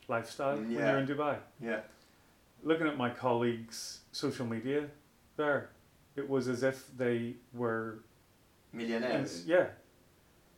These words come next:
Speaker 1: Whereas I know that they're on the same wage as me. We're
Speaker 2: <laughs>
Speaker 1: living in the same shitty apartments. We're renting the cars that we have.
Speaker 2: <laughs>
Speaker 1: But the, the pictures that they put up, the representation of their life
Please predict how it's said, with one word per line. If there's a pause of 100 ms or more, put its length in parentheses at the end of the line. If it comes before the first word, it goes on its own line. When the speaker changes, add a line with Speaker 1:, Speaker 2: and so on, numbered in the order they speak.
Speaker 1:
Whereas
I
know
that
they're
on
the
same (260)
wage
as
me. (160)
We're
Speaker 2:
<laughs>
Speaker 1:
living
in
the
same (460)
shitty
apartments. (500)
We're
renting
the
cars
that
we
have. (100)
Speaker 2:
<laughs> (480)
Speaker 1:
But
the, (160)
the (280)
pictures
that
they
put
up, (300)
the
representation
of
their
life